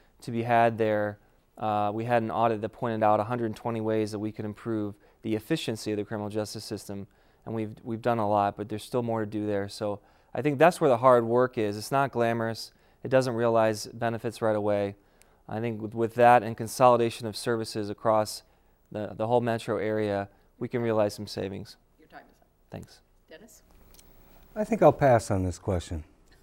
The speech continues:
Speaker 2: Okay. <laughs> Um, talking about spending cuts is never fun. Uh, the third question is, uh, and, and Dennis, it will be you t-, that starts.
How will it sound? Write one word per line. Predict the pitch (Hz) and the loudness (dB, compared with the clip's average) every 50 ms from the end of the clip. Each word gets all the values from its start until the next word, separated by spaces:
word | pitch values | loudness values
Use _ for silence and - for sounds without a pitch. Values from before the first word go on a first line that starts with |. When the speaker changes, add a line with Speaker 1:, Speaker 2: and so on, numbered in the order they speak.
| - - _ - - - - | -20 -20 _ -20 -20 -16 -12
Speaker 2:
Okay. | 156 151 156 165 - - - - _ _ _ _ - _ _ _ - | -10 -10 -10 -12 -14 -20 -20 -20 _ _ _ _ -20 _ _ _ -18
<laughs> | - - - - - - - - - - - - - - - - - - | -18 -18 -18 -20 -20 -20 -20 -20 -20 -20 -20 -20 -20 -20 -20 -20 -14 -10
Um, | 160 156 - 151 147 151 139 127 127 - _ _ _ _ _ - - - - - - _ - - _ _ _ - - _ _ _ _ _ - - - - - - - - - _ _ _ - - - _ _ _ - - - - | -8 -8 -6 -6 -8 -8 -10 -12 -14 -18 _ _ _ _ _ -20 -20 -20 -20 -20 -20 _ -20 -20 _ _ _ -20 -20 _ _ _ _ _ -20 -18 -16 -14 -14 -14 -16 -18 -20 _ _ _ -20 -20 -20 _ _ _ -20 -20 -8 2
talking | - 220 208 - 208 180 | 6 6 6 6 6 4
about | 139 127 139 - | 6 4 4 4
spending | - 196 180 170 170 160 | 4 2 2 2 2 0
cuts | - 165 147 - - - | 0 0 0 0 -2 -8
is | 156 - | -12 -8
never | - 147 131 123 110 | -8 -6 -6 -8 -6
fun. | - 131 - - - - _ _ _ _ _ - - - - - - - - _ - | -4 -4 -6 -6 -8 -14 _ _ _ _ _ -20 -20 -20 -20 -20 -20 -20 -10 _ 0
Uh, | 175 170 160 160 160 156 156 - - - - - - - - | 2 4 6 6 6 6 4 2 0 -2 -6 -18 -20 -20 -10
the | 180 175 190 | -4 -4 0
third | - - 262 254 262 254 - | 4 8 10 10 10 10 8
question | - - 196 170 - - - - 131 131 170 185 185 - _ _ _ _ _ _ _ - - | 6 8 8 8 8 4 -4 -4 -4 -2 -2 -4 -8 -10 _ _ _ _ _ _ _ -10 -4
is, | 160 180 175 175 175 170 170 170 175 170 - - - - _ _ _ _ _ _ _ _ _ _ - _ _ _ - | 0 2 4 6 6 6 6 4 2 -2 -6 -10 -12 -16 _ _ _ _ _ _ _ _ _ _ -20 _ _ _ -6
uh, | - 170 165 156 151 | -4 -2 0 0 0
and, | 156 165 156 - - - | 0 -2 -2 -4 -6 -6
and | - 170 160 | -6 -2 0
Dennis, | 175 170 175 180 - - | 2 2 2 0 -2 -4
it | 180 - - | -6 -6 -4
will | 160 156 | -6 -6
be | 151 151 165 160 156 151 156 151 - - | -6 -4 -4 -4 -4 -4 -6 -8 -10 -10
you | - 160 170 165 | -6 -6 -4 -4
t-, | - - - - | -6 -8 -8 -6
that | 147 135 - - | -6 -6 -8 -8
starts. | - - 147 139 135 147 - - - - | -4 -2 -2 -2 -2 -4 -6 -10 -12 -12